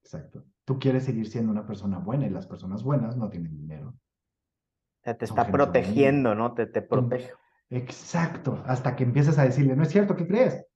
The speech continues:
Speaker 1: Entre más dinero tengo, más bueno me hago porque puedo donar más".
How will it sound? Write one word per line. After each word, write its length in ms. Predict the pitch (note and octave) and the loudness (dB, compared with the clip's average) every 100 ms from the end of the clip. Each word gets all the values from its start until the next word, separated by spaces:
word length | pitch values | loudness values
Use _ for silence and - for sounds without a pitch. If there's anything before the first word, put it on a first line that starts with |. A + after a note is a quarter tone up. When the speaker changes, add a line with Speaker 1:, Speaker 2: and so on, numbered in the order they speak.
| _ _ _ | _ _ _
Speaker 1:
Entre 220 | D#3 D3 | 6 8
más 180 | E3 F#3+ | 6 6
dinero 480 | G#3 F3 F3+ F#3+ F#3 | 4 4 4 4 2
tengo, 280 | F#3+ D#3+ | 2 2
más 200 | C#3+ D#3+ | 0 0
bueno 220 | D3 F3 D#3 | 0 -2 -2
me 100 | D#3 | -2
hago 220 | D3+ D3 | -4 -4
porque 180 | C#3+ C#3+ | -4 -2
puedo 200 | F3+ D#3+ | 2 2
donar 280 | C3+ C3 | 2 2
más". 260 | B2 F3 C#3 | 0 0 -2